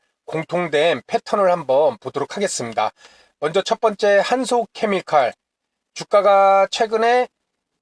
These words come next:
주가지수 하락과 함께 이 종목도 큰 폭의 하락이 나오죠. 그리고 이 검은색 선, 이십일 선이죠. 이십일 선은 일 차 돌파하고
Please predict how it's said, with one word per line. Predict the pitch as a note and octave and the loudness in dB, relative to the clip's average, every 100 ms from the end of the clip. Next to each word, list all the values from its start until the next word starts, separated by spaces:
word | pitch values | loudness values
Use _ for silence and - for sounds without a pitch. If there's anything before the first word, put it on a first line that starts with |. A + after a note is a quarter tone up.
| _ _ - | _ _ -16
주가지수 | - - G3 F#3+ F#3+ | -6 0 0 0 -4
하락과 | F3+ A#3 A#3+ - F#3 | 0 4 4 2 0
함께 | D3 - F#3+ B2 - | -2 -2 -2 -2 -4
이 | D3 | -8
종목도 | E3+ D3+ D#3+ - F#3 | -6 -4 -4 -4 -6
큰 | - A3+ | -6 -8
폭의 | G3+ G3+ G3 | -6 -4 -2
하락이 | - A#3 G#3+ G3 | 0 2 2 2
나오죠. | C3 A#2+ A#2 A#2+ G#2 _ _ _ _ _ | 0 0 0 -2 -2 _ _ _ _ _
그리고 | C3+ C#3+ G#3 A#3 - _ | -8 0 2 2 0 _
이 | C#3+ | -16
검은색 | - C#3+ F3+ G#3 G3 F3+ | -4 0 0 0 0 -2
선, | - D#3+ C3 G2+ _ _ _ - | 0 0 0 -4 _ _ _ -10
이십일 | D#3+ F3 F#3+ F#3 | -4 -2 -2 -4
선이죠. | - C3+ A#2+ A#2+ E3+ G#3 _ _ _ - | -2 -2 -4 0 0 0 _ _ _ -8
이십일 | E3 F3+ G3+ G#3 | -4 -4 -2 -4
선은 | - G#3 G3+ G3+ | -2 2 2 0
일 | F#3 B3 | -2 -8
차 | - A3+ | 0 0
돌파하고 | G#3+ - D#3 - E3 E3+ F3 E3 B2+ | 0 -2 -4 0 2 2 2 2 2